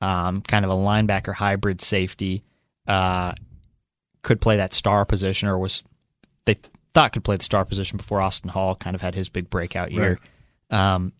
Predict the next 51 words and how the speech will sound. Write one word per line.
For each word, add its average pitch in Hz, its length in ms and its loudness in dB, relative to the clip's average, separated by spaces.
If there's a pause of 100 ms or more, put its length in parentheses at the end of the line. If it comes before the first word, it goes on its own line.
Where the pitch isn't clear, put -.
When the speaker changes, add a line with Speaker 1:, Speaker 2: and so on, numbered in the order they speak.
(120)
Speaker 1:
he's 117 240 8
definitely 101 380 2
a 101 40 0
guy 98 160 2
to 95 80 0
watch. 98 320 2
And 104 80 0
then 101 80 2
I 135 40 8
Speaker 2:
Amazing 202 260 4
Austin 143 260 0
Hall 135 180 4
wasn't 107 240 0
most 104 240 0
improved. - 600 -2
Like, 98 160 0
that 117 200 0
was, 104 400 0
uh, 98 320 0 (180)
Speaker 1:
Chauncey 113 280 4
Lanier. 95 400 0 (120)
Speaker 2:
Chauncey 110 260 0
Lanier 104 300 0
was 92 120 -6
most 98 220 -4
improved. - 280 0
But 120 120 6
okay, 120 240 4
so, 104 380 4 (300)
so - 160 6
he 120 140 10
was 131 140 4
the 117 120 6
other 90 140 4
one. 95 320 -2 (160)
Speaker 1:
And 113 160 6
then, 107 200 6
uh, 101 320 4
Tim 127 220 6
Hart, 120 360 6 (240)
linebacker, 117 680 6
and 107 120 8
Speaker 2:
Yeah. 107 140 8 (160)
Speaker 1:
Joseph 139 400 4
Dorcius, - 640 -2 (320)
who 113 240 6
is, 104 180 4
uh, 104 240 4
Dorland's 101 800 4
younger 107 220 4
brother. 113 380 2